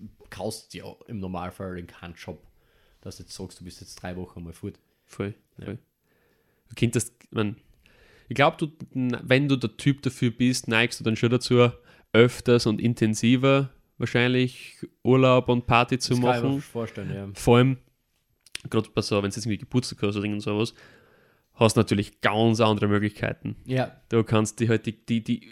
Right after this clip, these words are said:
Speaker 2: urorgen Locations aussuchen, die Leute dorthin fliegen lassen.
Speaker 1: Ja.
Speaker 2: Irgendwelche Bands org-, organisieren, die die Leute taugen oder so.
Speaker 1: Ah, ja.
Speaker 2: Ähm, ist aber auch ein bisschen schwierig, weil es dann oft schon so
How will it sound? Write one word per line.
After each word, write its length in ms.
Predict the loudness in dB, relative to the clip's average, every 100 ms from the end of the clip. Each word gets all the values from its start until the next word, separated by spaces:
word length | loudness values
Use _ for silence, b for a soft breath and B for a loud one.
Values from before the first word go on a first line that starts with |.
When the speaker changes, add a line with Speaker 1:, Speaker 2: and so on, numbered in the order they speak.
| -4
Speaker 2:
urorgen 500 | 4 6 6 4 6
Locations 880 | 4 2 2 2 2 0 -2 -4 -8 -2
aussuchen, 720 | 2 4 2 4 4 4 2
die 80 | 2
Leute 320 | 2 2 0 -2 -2
dorthin 260 | 0 -2
fliegen 380 | -4 -2 0 2
lassen. 480 | 2 2 2 0 -2
Speaker 1:
Ja. 60 | -6 _ _ _ _ _ -20 _ 4
Speaker 2:
Irgendwelche 420 | 6 6 6 4
Bands 580 | 2 2 4 4 2 4
org-, 320 | 4 4 4
organisieren, 800 | 2 4 2 2 2 4 4 4
die 100 | 0
die 100 | 0
Leute 300 | -2 -2 -2
taugen 280 | 0 0
oder 180 | 0 -2
so. 280 | 0 0 0 -4
Speaker 1:
Ah, 80 | -10
ja. 160 | -10 B B B -4
Speaker 2:
Ähm, 500 | 2 4 4 2 -4 _ _ _ _ _ _ _ _ _ _ _ _ _ _ _ -10
ist 160 | 0
aber 280 | 4 6 6
auch 40 | 4
ein 60 |
bisschen 280 | 4 2 2
schwierig, 920 | -2 -6 -8 -12 -4 2 4 6 4
weil 120 | 2
es 80 | 0
dann 160 | -2 0
oft 220 | 0 -2
schon 120 | -4
so 260 | -2 -2 -4